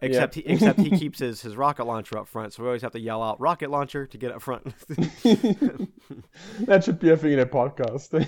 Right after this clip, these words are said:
Speaker 2: <laughs>
Speaker 1: Yeah, so, uh, so if you ever want Oscar to yell "shotgun," he'll know what it means. <laughs>
Speaker 2: Mm.
Speaker 1: Uh,
Speaker 2: Uh,
Speaker 1: all right.
Speaker 2: I think he, like, tried, like, really unsecurely, like, he just wants to try out his new learned word.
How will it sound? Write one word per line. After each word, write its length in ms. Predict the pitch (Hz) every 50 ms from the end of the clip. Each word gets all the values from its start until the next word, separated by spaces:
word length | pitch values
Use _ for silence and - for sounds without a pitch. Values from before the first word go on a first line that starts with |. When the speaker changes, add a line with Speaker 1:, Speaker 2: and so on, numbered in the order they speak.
| - 202 -
Speaker 2:
<laughs> 20 | -
Speaker 1:
Yeah, 280 | 147 143 135 123 117 113
so, 400 | - - 123 117 117 117 117 117
uh, 440 | 117 113 113 113 113 113 110 113
so 180 | 117 - 123 113
if 80 | 113 123
you 60 | 147
ever 120 | 156 156
want 180 | 151 147 135 131
Oscar 400 | 143 143 143 139 - - 117 110
to 160 | - - 120
yell 200 | 113 123 120 117
"shotgun," 500 | - - 160 165 139 110 113 104 104 107
he'll 140 | 117 117 117
know 140 | 120 123 123
what 100 | 117 120
it 60 | 123
means. 320 | 143 135 113 - - - - - - - 139 - -
<laughs> 320 | 196 - - - - -
Speaker 2:
Mm. 480 | - 151 147 135 127 120 117 120 139 147 - - - - - - - - - - - - _ _ _ _ _ -
Speaker 1:
Uh, 20 | 127
Speaker 2:
Uh, 360 | 117 113 113 113 113 110 110
Speaker 1:
all 160 | 151 160 156 151
right. 160 | 160 170 - - - - 170 -
Speaker 2:
I 120 | 170 175 180
think 260 | 180 208 185 185 -
he, 80 | 190 165
like, 260 | 156 147 151 160 - -
tried, 420 | - 175 156 151 151 147 147 143
like, 460 | 147 143 135 135 127 127 127 - - _ _ _ _ _ _ _
really 300 | 147 160 165 156 156 156
unsecurely, 800 | 151 147 156 156 165 147 - - 165 160 165 165 160 165 160 160
like, 240 | 151 151 139 147 151
he 140 | - 156 147
just 240 | 147 - 147 - -
wants 140 | 147 147 -
to 60 | 143
try 240 | - - 160 143 143
out 200 | 143 139 139 -
his 160 | 147 143 -
new 180 | 160 156 165
learned 280 | 151 143 135 131 131 127
word. 320 | 139 135 131 131 151 -